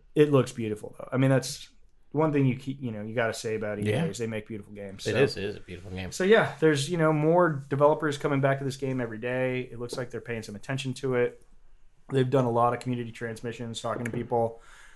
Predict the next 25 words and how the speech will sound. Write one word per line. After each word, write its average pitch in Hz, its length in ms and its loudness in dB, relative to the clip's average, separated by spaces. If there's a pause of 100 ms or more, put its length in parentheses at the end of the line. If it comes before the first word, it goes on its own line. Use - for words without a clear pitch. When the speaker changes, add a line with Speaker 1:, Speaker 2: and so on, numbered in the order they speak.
(140)
Speaker 1:
Um, 143 200 8
and 156 120 2
then, 190 60 6
of 160 100 0
course, - 540 2 (100)
the, 147 180 4
uh, 135 160 4
the 131 180 6
other 160 360 6
really 120 280 2
hype 120 280 -2
news 120 340 -2
is, 107 280 -10
um, 107 380 -6
some 127 240 0
of 117 120 -4
the 127 80 0
modders 120 460 4
that 117 120 -4
got 117 200 0
into 113 140 -4
the 107 60 -8
game 117 280 -6
files 110 480 -4
on 107 200 -6